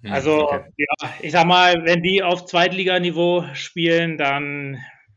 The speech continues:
Speaker 2: würde ich sagen, ist das wahrscheinlich nicht so unähnlich mit, mit, mit uns.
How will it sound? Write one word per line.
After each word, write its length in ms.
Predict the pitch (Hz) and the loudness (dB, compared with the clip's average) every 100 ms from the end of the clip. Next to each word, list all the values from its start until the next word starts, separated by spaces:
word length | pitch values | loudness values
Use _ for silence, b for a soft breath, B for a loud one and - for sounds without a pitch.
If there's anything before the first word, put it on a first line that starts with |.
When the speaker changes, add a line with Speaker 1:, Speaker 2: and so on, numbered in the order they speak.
| _ _ _ _ _ _ _ _ _ | _ _ _ _ _ _ _ _ _
Speaker 2:
würde 220 | 139 143 | -4 -2
ich 100 | 143 | 0
sagen, 320 | 139 135 147 | 2 2 0
ist 160 | 156 147 | -6 -6
das 280 | 165 147 - | -6 -6 -6
wahrscheinlich 880 | 143 131 147 143 135 139 131 - _ _ _ _ _ _ _ | -6 -2 -2 -2 -2 -4 -4 -14 _ _ _ _ _ _ _
nicht 280 | 156 165 147 | -6 -4 -2
so 140 | 151 156 | -2 -2
unähnlich 720 | 156 156 156 147 139 135 - | -2 -2 -2 0 -4 -4 -8
mit, 460 | 139 131 - - - | -8 -8 -12 -20 -18
mit, 260 | 139 120 _ B B B B | -14 -14 _ B B B B
mit 140 | 131 | -18
uns. 340 | 127 120 120 | -16 -16 -18